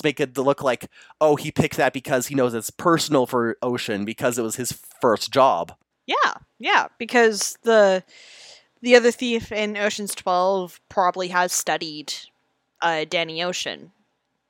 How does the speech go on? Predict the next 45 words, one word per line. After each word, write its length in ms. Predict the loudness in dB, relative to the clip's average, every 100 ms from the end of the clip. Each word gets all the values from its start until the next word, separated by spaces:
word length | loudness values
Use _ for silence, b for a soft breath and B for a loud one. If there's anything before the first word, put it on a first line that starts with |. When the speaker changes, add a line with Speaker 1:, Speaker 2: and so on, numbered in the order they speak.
| -2
Speaker 1:
Mm-hmm. 360 | 0 0 -2 -4 _ _ _ -16
Like, 160 | -16
again, 220 | -6 0 0
it's 120 | 0
this 100 | -2
whole, 260 | 0 0 0 b
it's 140 | -2 0
like 120 | 0
this 140 | -4
global 480 | -8 0 4 8 8
community 760 | 8 0 4 4 4 0 -2 0
Speaker 2:
<laughs> 20 |
Speaker 1:
of 200 | 0 2
honorable 380 | 6 8 8 4
thieves 500 | 0 -4 -4 -4 -4
who 100 | 2
are 140 | 2 2
in 120 | 2 0
it 180 | 0 -4
for 220 | -2 2
the 120 | 4 2
thrill 500 | -2 2 4 4 2
rather 260 | 2 2
than 180 | 0 -2
the 80 | -2
money. 380 | 0 0 -4 -10 -20 _ b b _ -4
Speaker 2:
Oh 160 | 0
my 200 | 4 4
god, 540 | 2 6 8 8 6 0 b
I 120 | 2
just 200 | 4 2
had 200 | 0 2
an 140 | 2 4
idea. 480 | 2 2 4 4 2 B B
Can 120 | -4
we 80 | -2
somehow, 420 | 4 4 6 6
like, 200 | 6 4 4
tie 400 | 8 10 10 8
all 240 | 6 6
of 60 | 6
this 180 | 4 4
into, 680 | 2 0 0 0 2 0 -2
like, 460 | 6 8 8 4 2
um, 360 | 6 6 4